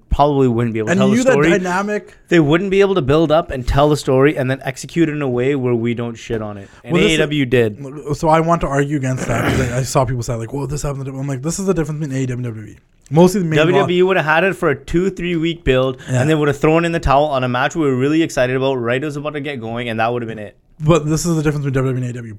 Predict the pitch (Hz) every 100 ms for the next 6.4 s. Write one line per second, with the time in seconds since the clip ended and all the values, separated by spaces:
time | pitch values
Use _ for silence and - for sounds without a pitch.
0 | - 143 - - 147 165 147 147 147 147
1 | 131 127 - 113 - - - _ _ _
2 | _ _ _ _ _ _ _ _ _ -
3 | - 135 143 139 156 160 165 190 208 202
4 | - _ _ _ _ _ - 139 127 143
5 | 139 131 123 127 120 131 131 135 - 135
6 | 143 160 185 -